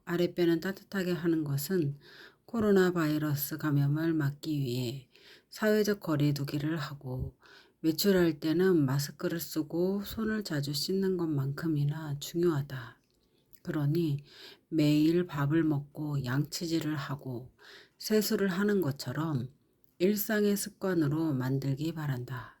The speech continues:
스승화강의 원리에 비추어 지금 당신의 몸이 얼마나 건강한 상태인지 점검해보자. 먼저 한 손으로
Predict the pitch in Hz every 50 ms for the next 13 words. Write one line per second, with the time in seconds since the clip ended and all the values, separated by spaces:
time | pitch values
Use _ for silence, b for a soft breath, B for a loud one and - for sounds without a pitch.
0 | _ _ b b b b b b b b b b b b b - - 214 196 -
1 | 202 196 185 180 185 185 175 180 175 170 165 165 160 151 143 139 139 139 143 143
2 | 147 143 147 143 143 143 - - - 127 127 135 139 135 123 117 - B B B
3 | B B B B B B B - - 190 175 - 170 175 170 139 143 147 151 147
4 | - - 185 185 180 175 160 139 127 131 143 160 151 131 120 127 143 156 175 190
5 | 196 202 202 196 - - 143 139 143 139 143 151 151 165 175 185 180 - - 185
6 | 180 180 - 180 170 156 147 143 143 147 170 175 - 156 147 139 135 143 151 156
7 | 170 180 175 - 139 139 - - - - - _ _ _ _ _ _ _ _ _
8 | _ _ _ _ _ _ _ _ 151 160 147 143 135 139 165 160 147 139 131 -
9 | B B B B B B B B B _ - - 208 208 208 202 - 214 208 208
10 | 202 185 156 143 147 170 185 202 202 -